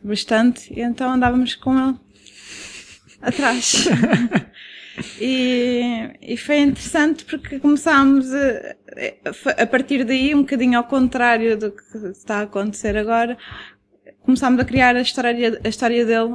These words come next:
através das viagens, portanto, e a personalidade dele. Portanto, é um burro inteligente e que, culto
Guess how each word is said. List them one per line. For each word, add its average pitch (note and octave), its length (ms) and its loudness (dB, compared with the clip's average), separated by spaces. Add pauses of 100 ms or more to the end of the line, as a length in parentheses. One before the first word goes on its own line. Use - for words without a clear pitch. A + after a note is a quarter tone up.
através A3+ 420 0
das A3 180 -2
viagens, G#3 640 0
portanto, F#3+ 460 -12
e G3 80 0
a F#3+ 40 0
personalidade G3 680 -2
dele. G#3+ 320 -2 (100)
Portanto, - 360 -16
é G3 100 -6
um G3+ 100 -2
burro A3 460 -4 (540)
inteligente A#3 680 2
e A#3+ 60 -2
que, A3+ 520 -6
culto C#4 680 0